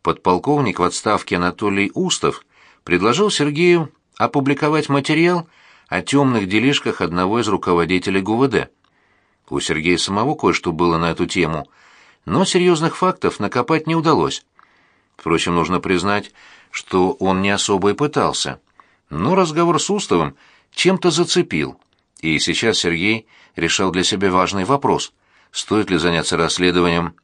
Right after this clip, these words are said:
деятельности руководства гу вэ дэ. Немного подумав, Сергей набрал номер телефона. Абонент служил в большом доме, а Сергей еще со времен работы в милиции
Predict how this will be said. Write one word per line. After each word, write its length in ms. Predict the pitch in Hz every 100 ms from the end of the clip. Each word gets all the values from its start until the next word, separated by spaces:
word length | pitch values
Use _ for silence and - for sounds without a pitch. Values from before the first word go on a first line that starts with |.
| -
деятельности 680 | 85 92 82 90 87 85 90
руководства 600 | 82 87 87 82 - 82
гу 120 | 107
вэ 120 | 131
дэ. 220 | 90 65 - _ _ _ _ _ _ _ _ _
Немного 420 | 78 85 170 160
подумав, 640 | - 98 87 185 185 - - _ _ _
Сергей 360 | - 98 113 175
набрал 360 | 147 104 143
номер 260 | 135 131 135
телефона. 600 | 147 143 - 80 73 67 - _ _ _ _ -
Абонент 420 | 71 78 92 95
служил 340 | 87 80 90
в 40 | 82
большом 420 | 87 - 104 107
доме, 360 | 156 92 69 - _ - - _ -
а 160 | 76
Сергей 380 | - 104 127 175
еще 200 | 147 98
со 140 | -
времен 300 | 90 101 110
работы 440 | 98 107 110 104 95
в 60 |
милиции 560 | 104 143 190 - 73